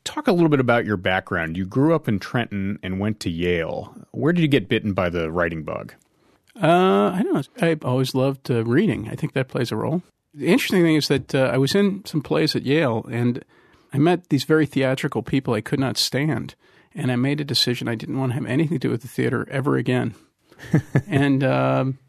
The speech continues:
Speaker 2: then I went on a T V game show some years later, and I won some money, and I quit work for a year, and I decided I'd try to learn some of the things I did not learn in college when I was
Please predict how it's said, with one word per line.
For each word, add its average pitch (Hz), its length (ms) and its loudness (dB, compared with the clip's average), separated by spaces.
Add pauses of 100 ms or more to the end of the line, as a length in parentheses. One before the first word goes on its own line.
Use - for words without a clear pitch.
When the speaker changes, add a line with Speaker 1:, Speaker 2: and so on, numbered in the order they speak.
(200)
Speaker 2:
then 175 140 2
I 226 60 4
went 196 160 4
on 185 80 4
a 151 40 2
T 175 200 0
V 156 100 2
game 139 240 2
show 123 200 -2
some 123 200 0
years 120 220 -2
later, 120 260 -2
and 123 140 -2
I - 20 0
won 127 220 0
some 123 160 -2
money, 113 220 0
and 123 60 0
I 113 60 0
quit 147 240 -2
work 139 180 -2
for - 120 -2
a 123 40 4
year, 117 100 0
and 117 100 0
I 117 40 0
decided 120 440 0
I'd 117 100 -2
try 127 160 -2
to 135 60 0
learn 123 240 0
some 127 160 -2
of 123 40 2
the 123 60 0
things 120 240 -2
I 117 60 -2
did 120 120 -2
not 123 220 -2
learn 120 160 -2
in 110 80 0
college 113 460 -4
when 117 100 -2
I 113 60 -2
was 110 240 -6